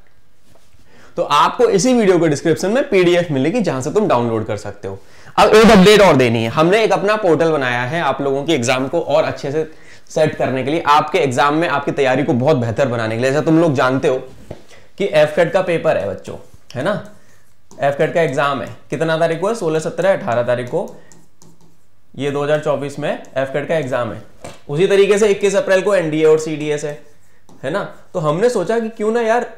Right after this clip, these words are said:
बच्चों को तैयारी को एकदम चेक करने के लिए उनको एक ऐसा प्लेटफॉर्म मुहैया कराया जाए, एक ऐसा प्लेटफॉर्म बनाया जाए जहाँ पे वो बच्चा अपनी तैयारी को चेक कर सके,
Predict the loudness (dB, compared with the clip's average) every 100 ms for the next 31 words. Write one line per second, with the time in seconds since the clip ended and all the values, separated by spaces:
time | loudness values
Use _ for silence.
0 | -20 -20 -20 -20 -20 -20 -20 -20 -20 -20
1 | -20 -20 -6 -4 0 2 2 4 2 2
2 | 0 0 0 0 0 -2 -2 -4 -2 0
3 | -2 0 -4 -4 -6 -8 -6 -4 -4 -4
4 | -2 -2 -2 -2 -2 0 0 2 0 0
5 | -4 -2 -2 0 0 0 0 0 -2 -2
6 | -4 -4 -4 -4 -6 -6 -6 -4 -4 -4
7 | -4 -4 -4 -4 -6 -6 -6 -4 -2 -2
8 | -4 -4 -6 -8 -10 -10 -8